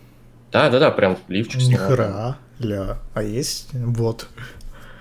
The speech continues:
Speaker 1: Вот, да, есть, где-нибудь найду. Надо ник только ее вспомнить.
Speaker 2: А, ну, бля, еще раз убеждаюсь, что Twitch — это помойка, блядь, тупая, э, с двойными стандартами, типа.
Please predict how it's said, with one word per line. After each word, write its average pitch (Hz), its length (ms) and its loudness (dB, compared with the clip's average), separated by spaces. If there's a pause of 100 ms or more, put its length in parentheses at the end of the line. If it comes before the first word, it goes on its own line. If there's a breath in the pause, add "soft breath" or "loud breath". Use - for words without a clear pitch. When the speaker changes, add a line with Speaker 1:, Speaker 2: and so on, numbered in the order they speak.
(260 loud breath)
Speaker 1:
Вот, 123 360 2
да, 127 200 8
есть, 143 300 0
где-нибудь 127 240 -2
найду. 117 320 0
Надо 120 320 2
ник 165 180 0
только - 180 -8
ее 95 120 -2
вспомнить. - 580 -8
Speaker 2:
А, 117 240 -8 (340 loud breath)
ну, 185 160 4
бля, 180 260 6
еще 156 280 6
раз 156 200 6
убеждаюсь, 127 520 6
что - 160 -6
Twitch — 127 400 0
это 120 160 0
помойка, 120 560 0
блядь, 113 380 -8
тупая, 113 560 -4 (200)
э, 110 280 -4
с 110 100 -10
двойными 120 400 2
стандартами, 117 720 0
типа. - 400 -12